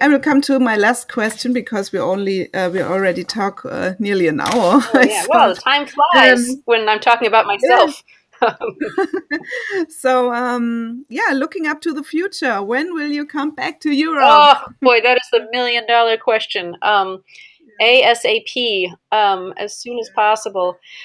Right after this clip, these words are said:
Speaker 2: I don't know. Yeah, I, um, you know, obviously, uh, pandemic and parenthood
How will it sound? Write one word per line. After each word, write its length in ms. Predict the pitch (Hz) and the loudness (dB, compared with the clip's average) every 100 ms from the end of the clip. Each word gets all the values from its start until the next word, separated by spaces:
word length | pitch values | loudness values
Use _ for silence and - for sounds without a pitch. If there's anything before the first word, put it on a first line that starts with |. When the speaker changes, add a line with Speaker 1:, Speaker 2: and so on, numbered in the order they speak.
| - | -4
Speaker 2:
I 60 | - | 2
don't 160 | 440 415 | 4 6
know. 160 | 403 | 4
Yeah, 300 | 294 302 320 | 2 4 4
I, 320 | - 277 269 269 | 4 4 4 4
um, 260 | 269 269 _ _ _ - | 2 -8 _ _ _ -4
you 80 | |
know, 120 | 302 240 | 2 4
obviously, 760 | 254 277 262 254 247 233 - - | 2 0 -2 0 0 -2 -4 0
uh, 360 | 226 214 202 202 _ - | 2 2 0 -4 _ -8
pandemic 720 | 240 220 214 226 226 214 - - | -4 -2 -2 0 -2 -4 -10 -6
and 380 | 208 214 202 196 - | -4 -4 -6 -14 -8
parenthood 760 | 233 233 208 190 175 175 180 | -4 -2 -4 -4 -2 -2 -4